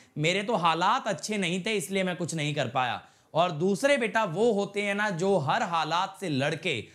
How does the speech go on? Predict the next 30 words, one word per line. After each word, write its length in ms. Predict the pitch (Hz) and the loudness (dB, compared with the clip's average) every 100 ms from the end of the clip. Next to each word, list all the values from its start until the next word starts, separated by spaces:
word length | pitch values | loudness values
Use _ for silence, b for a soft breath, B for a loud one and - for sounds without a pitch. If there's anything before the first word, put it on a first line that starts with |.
| B B | B B
अपने 380 | 160 165 190 208 | -2 0 0 0
मुकाम 480 | 165 151 170 214 | 0 0 0 -2
को 140 | 214 214 | 0 0
हासिल 380 | 156 - 165 147 | 2 0 -2 -2
करते 260 | 143 127 | -2 0
हैं, 60 | 175 | -2
अपनी 140 | 156 | -2
मंजिल 460 | 165 131 135 143 226 | -2 -2 -2 -2 -2
को 120 | 190 | 0
हासिल 360 | 147 120 147 120 | 0 0 -2 -4
करते 300 | 113 107 160 | -4 -4 -4
हैं। 160 | 202 - B B | -4 -6 B B
वो 100 | 165 | -2
कभी 320 | 170 160 151 190 | 0 0 2 2
दूसरों 400 | 165 165 190 190 | 2 2 2 2
को 100 | 165 | 2
ब्लेम 220 | 170 175 | 0 0
नहीं 180 | 180 180 | -2 0
करते, 420 | 175 156 165 110 B B | -2 2 2 2 B B
अपनी 460 | 165 165 202 214 214 | 0 0 0 -2 0
हार 520 | 160 185 214 262 254 | 2 2 2 0 -2
और 140 | 156 180 | 0 0
अपनी 360 | 180 170 180 | 0 -2 -2
जीत 360 | 160 123 196 233 | 0 2 0 0
के 180 | - 165 | -2 -2
जिम्मेदार 460 | 143 151 151 165 | 0 0 0 0
वो 120 | 165 165 | -2 -6
खुद 240 | - 156 | -4 -2
होते 260 | 135 131 139 | -2 -2 -2
हैं। 380 | 165 240 247 | 0 -2 -4